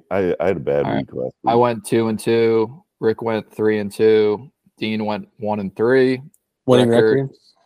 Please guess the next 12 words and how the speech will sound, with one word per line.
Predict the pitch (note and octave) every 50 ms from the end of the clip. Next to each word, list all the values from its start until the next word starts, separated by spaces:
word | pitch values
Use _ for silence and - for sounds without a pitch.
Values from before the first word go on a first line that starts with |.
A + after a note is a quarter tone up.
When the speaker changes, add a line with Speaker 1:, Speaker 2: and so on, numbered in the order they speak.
| _ _ _ _ _ _
Speaker 2:
Yes. | - - - - - - - - _ _ _ _ _ _ _ _ _ _ _ _ _ _ _ -
I'm | - A2+ A2+ A2
twenty-eight, | - - A#2 A#2 B2 B2 A2+ A2+ A2+ G#2+
eighteen | - A2+ A2 A2 - A2 G#2+ G2+
and | G2 -
two. | - B2+ C3+ C#3+ C#3+ D3 - _ _ _ _ _ _ _ _ -
Rick | A2+ A2+ - A2
is | G2 -
twenty-six, | - - A2+ A2+ A2+ - - A2 - -
twenty-four | - B2 A2+ A2 G#2+ - A#2 A#2 A#2+ A#2
and | A#2
two. | - B2+ B2+ B2 B2 -